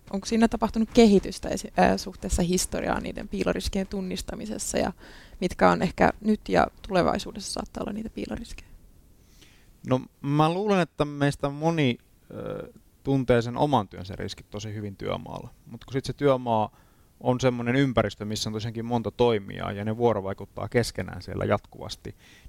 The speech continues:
Speaker 2: niin ongelma tulee siitä, että miten me osataan tunnistaa sen toisen työryhmän riskit, jotka aiheuttaa meille vaaraa, tai miten me aiheutetaan vaaraa muille sillä työmaalla. Ja, ja sen takia just se niin kuin yhteensovittaminen,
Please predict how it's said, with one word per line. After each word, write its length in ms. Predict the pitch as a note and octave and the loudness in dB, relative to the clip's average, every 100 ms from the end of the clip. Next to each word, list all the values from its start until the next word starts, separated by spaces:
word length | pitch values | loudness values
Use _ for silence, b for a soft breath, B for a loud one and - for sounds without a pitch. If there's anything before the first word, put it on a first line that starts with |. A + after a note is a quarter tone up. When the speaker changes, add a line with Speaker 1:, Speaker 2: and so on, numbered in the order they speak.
| - | -10
Speaker 2:
niin 80 | G#2+ | -4
ongelma 320 | C3 B2 A2+ | 0 2 0
tulee 320 | G#2+ A2 G#2+ | 2 4 4
siitä, 480 | A#2 A#2 A2 F#2+ F#2+ | 4 2 4 2 0
että 280 | G2+ - G#2 | -4 -8 -6
miten 360 | A2 - A#2 | 0 2 2
me 80 | G#2+ | 0
osataan 380 | G2+ A2+ G2+ G2+ | -12 -6 -6 -6
tunnistaa 520 | G#2+ G#2 G2+ - F#2+ | -10 -10 -10 -4 -4
sen 280 | - G#2+ A2 b b _ | -4 -8 -10 b b _
toisen 380 | C#3+ C3+ A#2+ F#2+ | 2 2 0 -6
työryhmän 480 | G2 F#2 F#2+ F#2+ | -6 -6 -8 -6
riskit, 300 | F#2+ F#2 - | -6 -8 -12
jotka 240 | F2 - E2 | -18 -14 -10
aiheuttaa 800 | F#2+ G2+ - _ _ _ G2+ G2+ | -8 -10 -14 _ _ _ 0 2
meille 400 | A#2+ A#2+ A2 F#2+ | 4 6 4 2
vaaraa, 480 | F#2+ F#2 F#2 F#2+ F#2 - - | 2 2 4 0 -2 -8 -4
tai 120 | G2+ | -2
miten 280 | G#2 G2+ G2+ | 2 0 2
me 140 | G#2 | 0
aiheutetaan 400 | F#2+ G2 F#2+ F2+ | 0 -2 -4 0
vaaraa 360 | F#2+ F#2 F2 F2 | 0 0 -2 -6
muille 320 | G2+ F#2+ F#2 | -10 -12 -10
sillä 200 | - - | -10 -10
työmaalla. 520 | - F2+ - A#1+ - - b b b b b b - | -12 -14 -12 -14 -14 -18 b b b b b b -2
Ja, 120 | G#2 - | -2 2
ja 120 | G#2+ | 4
sen 160 | A#2 A2+ | 4 2
takia 260 | G#2 A2 | 2 4
just 200 | G#2+ G#2 | 4 0
se 80 | A2+ | -4
niin 100 | G#2+ | -4
kuin 140 | A#2 | -6
yhteensovittaminen, 1400 | - C3+ - A#2+ G#2 G2+ A2+ G#2+ - F#2+ F#2 G2 G2 G2 | 0 0 2 2 2 -2 2 2 0 -6 -8 -6 -8 -8